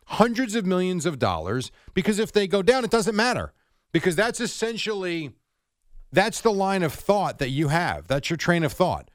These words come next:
Injuries are an excuse. You gotta win beyond them. Well, okay, fair enough. I don't agree with that. I think when you don't have Pete Alonso in the lineup,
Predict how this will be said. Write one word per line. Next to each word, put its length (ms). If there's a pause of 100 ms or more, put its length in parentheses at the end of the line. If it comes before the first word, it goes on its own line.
(300)
Injuries 640
are 180
an 80
excuse. 580
You 60
gotta 200
win 440 (360)
beyond 400
them. 240
Well, 400 (320)
okay, 300
fair 320
enough. 420 (440)
I 80
don't 160
agree 240
with 140
that. 200 (500)
I 140
think 160
when 140
you 80
don't 160
have 120
Pete 160
Alonso 460
in 60
the 60
lineup, 340